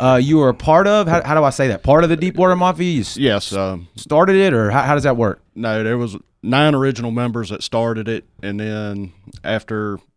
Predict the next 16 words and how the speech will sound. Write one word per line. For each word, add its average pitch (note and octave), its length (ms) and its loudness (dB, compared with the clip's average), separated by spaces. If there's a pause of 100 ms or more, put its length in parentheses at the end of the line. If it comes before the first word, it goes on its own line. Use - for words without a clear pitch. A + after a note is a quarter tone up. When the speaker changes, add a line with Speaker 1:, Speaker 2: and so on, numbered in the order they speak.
Speaker 2:
you G2+ 120 -12
know, G2+ 120 -6
once G2+ 220 -10
they A2+ 100 -4
got G#2+ 360 -6 (1000)
everything A#2+ 340 -4
situated, A2+ 600 -4
they G2 120 -4
opened A2+ 280 -6
it G2 120 -8
up G#2 200 -4
for G#2 100 -6
anybody G#2+ 400 -4
to F#2+ 100 -12
join. A2 440 -6
Speaker 1:
Right. A2+ 300 2